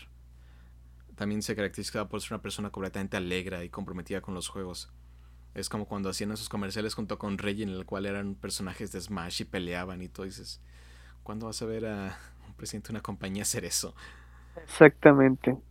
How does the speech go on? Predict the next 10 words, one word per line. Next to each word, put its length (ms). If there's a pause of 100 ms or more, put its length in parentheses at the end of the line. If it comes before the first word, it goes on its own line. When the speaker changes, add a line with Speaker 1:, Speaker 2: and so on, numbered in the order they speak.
Speaker 2:
En 220
lo 140
que 580 (340)
no 280
solamente 760
era 420 (520)
una 560 (120)
imagen 640 (140)
fuerte, 560 (960)
sino 600